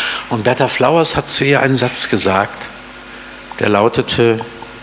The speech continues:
"Du wirst die Poesie nie lieben,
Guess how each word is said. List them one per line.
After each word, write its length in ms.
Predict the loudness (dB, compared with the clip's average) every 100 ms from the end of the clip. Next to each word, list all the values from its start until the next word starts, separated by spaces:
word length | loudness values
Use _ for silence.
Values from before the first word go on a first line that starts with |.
| -16 -14 -14 -14 0
"Du 160 | 2 6
wirst 640 | 4 4 -2 -2 -4 -2
die 60 | -2
Poesie 840 | 0 2 2 2 0 -2 -2 -4 -8 -10 -2
nie 260 | 2 2
lieben, 560 | 2 0 0 0 0